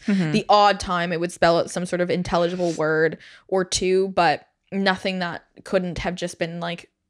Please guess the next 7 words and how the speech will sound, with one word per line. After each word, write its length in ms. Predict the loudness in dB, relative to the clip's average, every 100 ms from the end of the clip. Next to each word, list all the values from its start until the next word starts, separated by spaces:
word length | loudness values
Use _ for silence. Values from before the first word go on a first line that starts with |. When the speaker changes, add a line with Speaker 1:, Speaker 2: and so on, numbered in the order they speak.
| _ _ _ -20 -20 _ -8
Speaker 2:
from 260 | -4 -2 -2
Pearl 360 | -2 0 0
or 160 | 0 -2
Emily's 380 | -4 -4 -6 -6
Speaker 1:
Yeah. 180 | -4
Speaker 2:
subconscious. 760 | 0 4 6 6 4 2 0 -10 -20 -20 -20 -20 -20 _ 0
Um, 480 | 2 2 0 -6